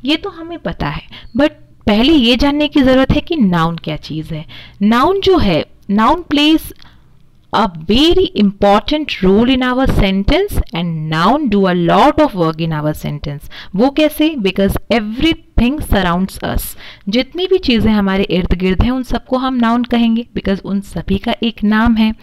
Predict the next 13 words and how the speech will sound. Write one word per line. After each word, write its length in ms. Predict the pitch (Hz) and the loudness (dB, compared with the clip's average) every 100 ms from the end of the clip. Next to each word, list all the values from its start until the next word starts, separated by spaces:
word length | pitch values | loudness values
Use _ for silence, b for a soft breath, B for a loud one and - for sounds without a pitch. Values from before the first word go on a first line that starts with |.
| B B B 196 214 | B B B -2 0
And 260 | 302 B B B 196 | -2 B B B -4
to 80 | 190 202 | 0 2
make 260 | 254 302 | 2 2
a 40 | 294 | 2
sentence 580 | 285 285 269 285 285 - - 160 | 2 2 0 0 -2 -8 -12 -8
we 160 | 175 208 247 214 - | -2 0 0 -4 -4
have 260 | 170 175 - | -2 -2 0
to 80 | 294 294 | -2 0
take 220 | 277 277 240 | -2 0 2
those 260 | 247 220 226 | 2 4 4
names, 260 | 220 220 - B B | 2 0 -10 B B
so 220 | - 202 165 | 0 0 2
they 100 | 214 | 2